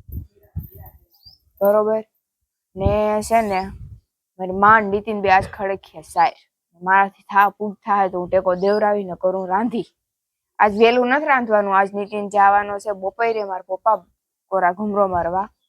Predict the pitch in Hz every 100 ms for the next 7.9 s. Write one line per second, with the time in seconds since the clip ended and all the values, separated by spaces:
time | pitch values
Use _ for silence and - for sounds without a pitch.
0 | _ _ _ _ 185 226 226 202 190 185
1 | 185 - _ _ _ _ 233 208 226 226
2 | 185 185 185 190 _ _ _ _ _ 185
3 | - 214 220 208 214 226 214 196 202 160
4 | 139 143 143 156 180 175 226 208 - _
5 | _ _ _ _ _ 185 185 185 208 208
6 | 202 214 196 175 175 170 190 196 170 156
7 | - 202 226 220 196 190 190 190 190